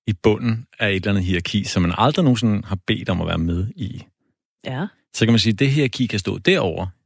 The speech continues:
Speaker 1: julehierarkiet med alle de ting, man skal lave, og la, la, la, leve op til, og sådan noget, ikke? Så kan man lave sit eget hierarki,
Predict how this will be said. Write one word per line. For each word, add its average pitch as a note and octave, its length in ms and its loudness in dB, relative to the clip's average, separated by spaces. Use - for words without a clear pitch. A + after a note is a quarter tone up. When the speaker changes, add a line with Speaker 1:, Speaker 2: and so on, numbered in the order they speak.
Speaker 1:
julehierarkiet G2 840 2
med F2 80 4
alle E2 100 0
de F2 80 -4
ting, F2 240 -2
man E2+ 100 -4
skal - 140 -4
lave, D#2 400 2
og - 100 -2
la, - 80 -2
la, - 140 -4
la, E2 60 2
leve E2 240 0
op F2 160 0
til, E2+ 400 -2
og - 140 -6
sådan - 140 -4
noget, - 160 -4
ikke? B2 140 -2
Så - 140 2
kan A#2 40 4
man A2 80 6
lave G#2+ 100 4
sit A2 100 0
eget C#3+ 180 4
hierarki, G#2+ 420 -2